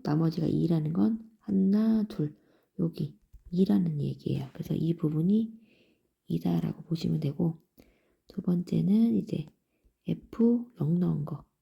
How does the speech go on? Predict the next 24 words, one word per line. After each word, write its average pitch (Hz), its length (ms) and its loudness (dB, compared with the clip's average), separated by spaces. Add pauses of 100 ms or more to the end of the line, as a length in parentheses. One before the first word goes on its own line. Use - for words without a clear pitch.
(160)
일부터 226 380 2
시작할 - 400 -8
거예요. 185 300 0
에프 - 320 -2
영은 202 520 2 (560)
이가 175 260 0
되고요. 185 560 0 (140)
F에 208 600 0 (540)
두 190 160 -4
번 190 220 4
합성한 151 480 -4
거 151 200 -6 (520)
F 233 640 0 (640)
여기도 160 300 -2
똑같이 220 540 -2
요 165 100 -2
규칙 - 400 -12
요 156 160 -2
이 165 220 -2
이렇게 165 260 -4
들어가겠죠. 156 540 -6
에프 151 280 -2
이는 202 440 0 (540)
사, - 280 -10